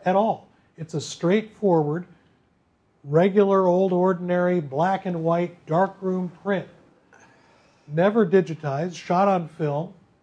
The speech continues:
and yet here we are looking at this image and trying to figure out what's going on with it.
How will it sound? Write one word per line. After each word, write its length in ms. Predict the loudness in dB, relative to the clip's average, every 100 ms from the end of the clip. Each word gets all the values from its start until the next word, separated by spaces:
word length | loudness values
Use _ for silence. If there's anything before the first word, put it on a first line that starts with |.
| _ _ _ _
and 100 | -8
yet 180 | -6 -4
here 220 | -2 -2
we 180 | 2 2
are 280 | 2 0 -2
looking 300 | -8 -8 -8
at 160 | -4
this 240 | -6 -4 -4
image 480 | -2 -4 -8 -18 -20 _ _ _ _ _
and 140 | -14
trying 220 | -4 -2
to 80 | -2
figure 340 | -6 -4 0
out 200 | 0 0
what's 220 | -2 -6 -4
going 300 | -2 -2 -2
on 300 | -2 -4 -8
with 100 |
it. 60 | -18